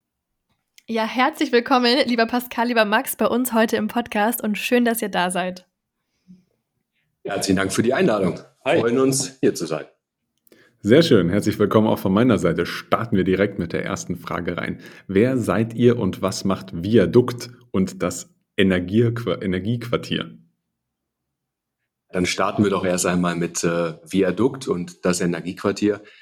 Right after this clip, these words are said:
Speaker 2: Viadukt, äh, ist ein Unternehmen, was sich gegründet hat aus der Feststellung heraus, so ganz klappt es ja mit der Erhöhung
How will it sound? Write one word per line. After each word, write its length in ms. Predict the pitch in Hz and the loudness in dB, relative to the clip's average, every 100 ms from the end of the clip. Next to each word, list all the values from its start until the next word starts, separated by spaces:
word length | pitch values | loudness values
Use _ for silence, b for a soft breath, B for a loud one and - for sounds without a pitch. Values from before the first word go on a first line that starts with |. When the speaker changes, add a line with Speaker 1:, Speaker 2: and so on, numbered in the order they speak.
| b b b b _ _ | b b b b _ _
Speaker 2:
Viadukt, 600 | 90 107 101 120 135 135 | 0 2 2 -2 -2 0
äh, 380 | 117 117 113 113 _ | 0 0 -2 -6 _
ist 380 | 104 - - - | -4 -4 -4 -2
ein 120 | 101 | 0
Unternehmen, 460 | 101 104 101 113 | 0 0 2 2
was 140 | 104 101 | 0 0
sich 300 | 101 - _ | -4 -8 _
gegründet 540 | 113 113 127 151 139 | 0 2 2 2 0
hat 300 | 123 123 - _ | -2 -2 -8 _
aus 240 | 98 98 | -2 -2
der 420 | - 92 92 92 - | -4 -4 -4 -6 -6
Feststellung 480 | 123 - 113 107 104 | -6 -4 -2 -4 -4
heraus, 420 | 98 104 - _ | -2 -2 -2 _
so 220 | - 98 | -2 -2
ganz 380 | - 113 139 - | 0 -2 0 -6
klappt 320 | - 117 113 | -2 -4 -2
es 160 | 101 - | -6 -4
ja 160 | 95 90 | -4 -4
mit 200 | 95 98 | -6 -4
der 120 | 92 | -4
Erhöhung 640 | 92 - 117 113 107 107 | -4 -2 0 0 -4 -12